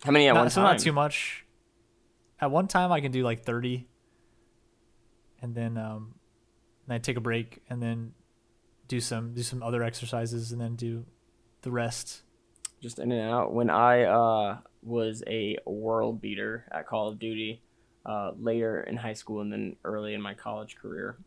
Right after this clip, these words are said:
Speaker 1: I would, whenever I was playing, playing, like, team deathmatch, I would do ten push-ups for every kill, or for every death that I got in a game, like, between games.
Speaker 2: <laughs>
Speaker 1: That's
Speaker 2: That's
Speaker 1: what,
Speaker 2: funny.
Speaker 1: that's what got me to, like, one ninety.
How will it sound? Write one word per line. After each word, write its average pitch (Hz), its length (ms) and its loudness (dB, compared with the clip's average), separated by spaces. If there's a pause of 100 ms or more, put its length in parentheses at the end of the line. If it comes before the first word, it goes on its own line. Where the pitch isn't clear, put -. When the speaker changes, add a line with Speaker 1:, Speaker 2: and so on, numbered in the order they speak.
(180)
Speaker 1:
I 107 160 -6
would, 107 320 -8
whenever 113 260 -2
I 110 40 -4
was 113 120 -8
playing, 104 420 -10
playing, 107 300 -8
like, 95 180 -12
team 110 160 -8
deathmatch, 107 540 -10 (100)
I 104 140 -6
would 107 400 -10
do 104 220 -8
ten 117 200 -8
push-ups 113 320 -10
for - 120 -4
every 113 140 -6
kill, 110 340 -8
or 113 200 2
for 123 140 2
every 117 160 0
death 113 360 -6
that 110 120 -4
I 110 80 -4
got 110 300 -4
in 107 100 -10
a 113 60 -8
game, 110 400 -8
like, - 160 -12
between 117 300 -6
games. 117 380 -4
Speaker 2:
<laughs> - 720 -8 (440)
Speaker 1:
That's 202 140 -4 (1120)
Speaker 2:
That's 123 200 -2
Speaker 1:
what, 123 100 0
Speaker 2:
funny. 113 240 -6
Speaker 1:
that's 110 160 -4
what 127 80 -10
got 101 140 -2
me 95 80 -4
to, 104 60 -2
like, - 160 -6
one 98 240 -8
ninety. 101 460 -4